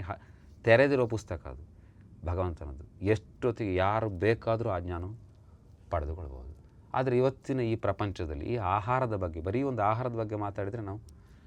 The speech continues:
ದಿನಂಪ್ರತಿ ಮಾತಾಡ್ಬೋದು. ಅಷ್ಟು ವಿಚಾರಗಳಿವೆ. ಅಷ್ಟು ವಿಚಾರಗಳಲ್ಲಿ ನಮಗೆ ಎಷ್ಟು ಗೊತ್ತುಂಟು? ಬರೀ ತಿನ್ನೋದು, ಆಹಾರವನ್ನು ಊಟ ಮಾಡೋದು, ಮಲ್ಕೊಳ್ಳೋದು. ಆ ಆಹಾರ ಕೊಟ್ಟ ಭೂಮಿಗೂ ಒಂದು ಸ್ಮರಣೆ ಇಲ್ಲ.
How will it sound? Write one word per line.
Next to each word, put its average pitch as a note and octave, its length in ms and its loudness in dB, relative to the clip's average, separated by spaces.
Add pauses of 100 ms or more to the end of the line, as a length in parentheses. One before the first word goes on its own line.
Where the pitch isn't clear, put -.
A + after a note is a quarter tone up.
(160)
ದಿನಂಪ್ರತಿ D3 560 2
ಮಾತಾಡ್ಬೋದು. F#2 460 -2
ಅಷ್ಟು E2+ 260 -8
ವಿಚಾರಗಳಿವೆ. D#2+ 580 -8 (640)
ಅಷ್ಟು - 240 0
ವಿಚಾರಗಳಲ್ಲಿ E3 440 4
ನಮಗೆ D3 180 4
ಎಷ್ಟು D3 180 2
ಗೊತ್ತುಂಟು? A#2 340 -4
ಬರೀ C#3 200 0
ತಿನ್ನೋದು, C3 580 -4 (840)
ಆಹಾರವನ್ನು B2 440 2
ಊಟ C3+ 120 -2
ಮಾಡೋದು, E2 300 -2 (320)
ಮಲ್ಕೊಳ್ಳೋದು. G2 400 -8 (260)
ಆ B2 200 6
ಆಹಾರ D3 160 0
ಕೊಟ್ಟ C#3+ 220 -6
ಭೂಮಿಗೂ B2+ 380 0
ಒಂದು B2+ 280 -2
ಸ್ಮರಣೆ A2+ 420 -2
ಇಲ್ಲ. G#2 160 -2